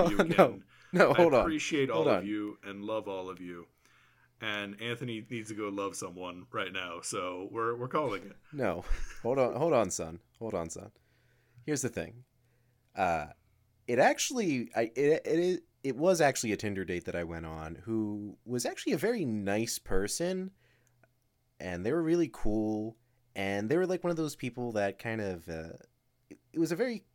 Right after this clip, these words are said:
Speaker 2: cool conversation that I had with them. It, it was somebody I had met before,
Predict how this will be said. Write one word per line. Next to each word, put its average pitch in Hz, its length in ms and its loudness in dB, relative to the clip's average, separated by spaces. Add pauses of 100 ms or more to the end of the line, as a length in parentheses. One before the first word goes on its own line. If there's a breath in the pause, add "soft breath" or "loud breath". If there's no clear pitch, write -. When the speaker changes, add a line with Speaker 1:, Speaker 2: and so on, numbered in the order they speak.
(100)
Speaker 2:
cool 170 260 -2
conversation 117 800 -2
that 80 100 -8
I 80 80 -12
had 85 240 -12
with - 120 -20
them. 82 260 -12
It, - 160 -10
it 143 100 -4
was 143 100 -2
somebody 185 220 0
I 156 80 8
had 135 100 4
met 107 220 0
before, 90 640 -6